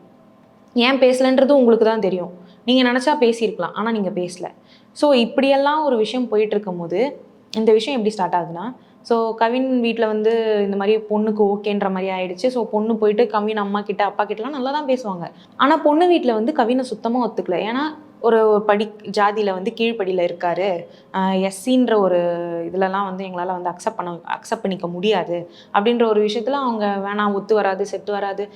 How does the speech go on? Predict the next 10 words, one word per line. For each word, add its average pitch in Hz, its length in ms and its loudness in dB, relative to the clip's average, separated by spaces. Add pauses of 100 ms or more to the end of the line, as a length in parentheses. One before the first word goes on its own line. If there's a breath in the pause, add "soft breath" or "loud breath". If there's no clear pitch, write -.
(160 loud breath)
இப்படியெல்லாம் 247 840 2
பேசி 247 540 2
அவனை 233 320 0
எப்படி 226 240 2
வந்து 220 260 0
அவாய்ட் 208 260 0
பண்ண 185 160 -4
முடியுமோ 175 320 -6
அவாய்ட் 196 280 -6
பண்ணியிருக்காங்க. 165 420 -14